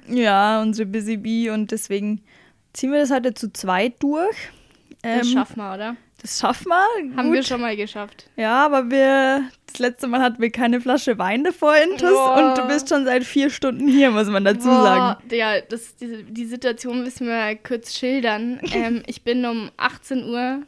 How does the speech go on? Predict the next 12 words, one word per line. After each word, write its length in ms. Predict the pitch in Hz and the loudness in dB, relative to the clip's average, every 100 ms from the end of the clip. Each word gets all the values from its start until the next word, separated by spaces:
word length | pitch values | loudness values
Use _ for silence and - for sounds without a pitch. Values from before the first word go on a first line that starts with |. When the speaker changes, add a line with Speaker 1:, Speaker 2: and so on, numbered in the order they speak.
| - | -12
Speaker 2:
bin 100 | 247 | -10
ich 100 | 240 | -10
zur 120 | 240 | -10
Maria 360 | 226 226 247 254 | -10 -8 -4 -4
gefahren. 520 | 254 - 262 269 285 _ _ _ - | -6 -6 -4 -2 -4 _ _ _ -12
Wir 120 | 233 | -6
haben 160 | 233 240 | -4 -4
jetzt 300 | 226 226 - | -6 -8 -14
zweiundzwanzig 800 | 233 226 247 262 240 240 233 - | -4 -2 -2 -4 -6 -6 -8 -8
Uhr 120 | 226 | -8
sieben. 460 | 214 220 233 269 349 | -6 -6 -2 0 0
<laughs> 640 | - - - - - - | -4 -20 -20 -20 -16 -14